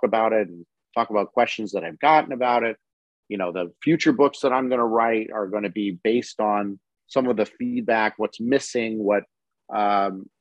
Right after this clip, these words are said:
you know, what people are, are dying to learn about.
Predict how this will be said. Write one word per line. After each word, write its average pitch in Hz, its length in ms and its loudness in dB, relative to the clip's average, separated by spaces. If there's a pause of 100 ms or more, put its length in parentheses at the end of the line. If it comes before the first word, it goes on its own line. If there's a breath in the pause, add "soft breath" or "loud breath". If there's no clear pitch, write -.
(140)
you 117 140 -6
know, 98 100 0
what 110 200 2
people 113 320 2
are, 104 220 4 (200)
are 104 140 2
dying 110 380 2
to 123 100 -4
learn 123 280 0
about. 107 440 0